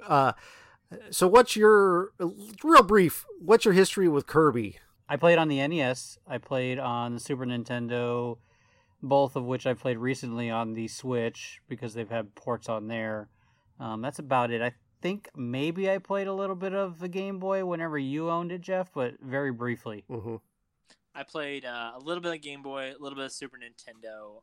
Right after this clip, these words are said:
Speaker 3: Uh, I played a lot of the sixty-four version, and I played Epic Yarn on the Wii U, which I actually liked. I liked the
Speaker 1: Mm-hmm.
Speaker 3: gimmick of Epic Yarn, um, but, so,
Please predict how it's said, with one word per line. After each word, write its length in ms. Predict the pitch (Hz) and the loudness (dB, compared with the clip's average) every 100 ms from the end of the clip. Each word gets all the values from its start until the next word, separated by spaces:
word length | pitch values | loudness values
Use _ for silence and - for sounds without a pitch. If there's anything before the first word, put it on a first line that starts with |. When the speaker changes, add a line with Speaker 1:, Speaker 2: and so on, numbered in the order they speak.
| _ | _
Speaker 3:
Uh, 140 | - 110 | -16 -14
I 40 | 117 | -10
played 200 | 139 127 | -8 -6
a 40 | |
lot 220 | 123 135 | -2 -4
of 80 | 143 | -4
the 100 | 135 | -10
sixty-four 680 | - 147 - 135 120 151 139 | -12 -12 -12 -12 -10 -8 -6
version, 580 | 127 127 123 127 123 123 123 | -6 -6 -8 -10 -14 -14 -12
and 100 | 117 | -10
I 60 | |
played 420 | 120 - 127 123 120 | -8 -4 -2 -2 -4
Epic 320 | 120 131 113 | -6 -6 -8
Yarn 240 | 120 117 117 | -8 -6 -8
on 80 | |
the 80 | 110 | -12
Wii 180 | 107 110 | -14 -14
U, 260 | 110 117 107 | -8 -8 -8
which 280 | 107 - - | -14 -18 -8
I 100 | 139 | -2
actually 340 | 196 175 - 110 | 0 0 -4 -12
liked. 440 | 104 110 143 _ _ _ _ _ - | -10 -12 -12 _ _ _ _ _ -8
I 80 | 123 | -6
liked 260 | 135 - | -6 -6
the 60 | 131 | -8
Speaker 1:
Mm-hmm. 140 | 135 | -4
Speaker 3:
gimmick 340 | 147 131 139 135 | -6 -6 -8 -8
of 100 | 131 | -6
Epic 320 | 127 143 - | -6 -6 -10
Yarn, 380 | 135 131 135 139 _ | -10 -10 -14 -20 _
um, 300 | 113 107 104 104 _ - _ | -18 -16 -18 -20 _ -20 _
but, 220 | 110 104 _ _ _ _ _ _ _ _ _ _ | -10 -10 _ _ _ _ _ _ _ _ _ _
so, 420 | - 101 104 | -10 -10 -10